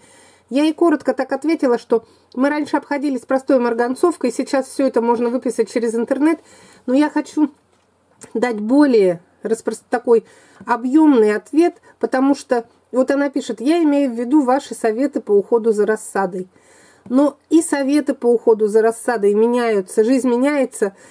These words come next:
И я специально для вас подняла мои старые записи четырехлетней давности, где о привикуре я сама еще ничего не знала, но я также выращивала все.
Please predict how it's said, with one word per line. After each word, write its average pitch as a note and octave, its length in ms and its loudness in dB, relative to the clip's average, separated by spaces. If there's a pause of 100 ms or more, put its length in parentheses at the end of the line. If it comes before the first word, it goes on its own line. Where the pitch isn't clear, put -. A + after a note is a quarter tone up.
(120)
И A#3 60 -4
я C#4 160 0
специально C#4+ 480 -4
для A#3+ 180 -2
вас D4 200 -2
подняла C4 420 0
мои B3 240 -2
старые A#3+ 460 0
записи C#4 480 -6
четырехлетней B3+ 720 -2
давности, G#3 640 -2 (800)
где C4 480 0 (320)
о A#3+ 100 0
привикуре C#4+ 800 4
я B3 220 -2
сама C4+ 380 0
еще B3 260 -2
ничего A#3 400 0
не G#3+ 160 2
знала, A3+ 560 -2
но B3 120 2
я C#4 160 4
также B3+ 440 0
выращивала B3 760 -2
все. A#3 300 0